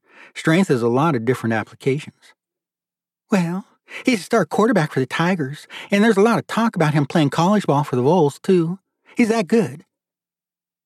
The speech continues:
"Okay, so strong in the athletic sense. That's wonderful. What's he like?" "He's popular,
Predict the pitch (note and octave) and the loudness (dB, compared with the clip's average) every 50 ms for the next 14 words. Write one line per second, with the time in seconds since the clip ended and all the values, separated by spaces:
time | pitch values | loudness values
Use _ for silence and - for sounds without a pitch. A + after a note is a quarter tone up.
0 | _ _ - B2+ A#2+ A2 - - A#2 G2 G2 B2 B2+ C#3 _ _ _ _ _ _ | _ _ 0 0 0 0 0 -4 -8 -8 -8 -10 -16 -18 _ _ _ _ _ _
1 | - - - - D#3 C3+ B2+ A#2 - - - D#3+ D3 C3+ C3 B2+ A#2+ A#2 A#2 A2+ | -20 -10 -4 0 2 2 2 2 0 -2 0 0 2 2 2 2 0 0 0 -2
2 | G#2+ - - D#3+ D#3 C3 A2 G2+ - - - G2 G#2 - - - - - - - | -4 -2 0 0 2 2 0 -2 -6 -14 -16 -16 -18 -20 -20 -20 -20 -10 -4 -2
3 | D#3+ D#3 - G#3+ G#3+ E3 C3 G#2+ G2 - - - - _ _ _ _ _ _ _ | -2 0 0 0 2 2 0 -2 -4 -8 -18 -20 -20 _ _ _ _ _ _ _
4 | _ _ _ _ - B2+ B2 - - D3 D3 D3+ C3+ C#3+ - _ _ _ _ _ | _ _ _ _ -2 -2 -2 0 0 0 0 -2 -4 -8 -16 _ _ _ _ _
5 | _ _ _ _ _ _ _ _ _ _ _ _ _ - G3 - - - F3+ F3+ | _ _ _ _ _ _ _ _ _ _ _ _ _ -2 -2 0 0 0 0 2
6 | G3+ - - - D3+ E3+ G3 - | 0 0 0 0 0 0 -2 -4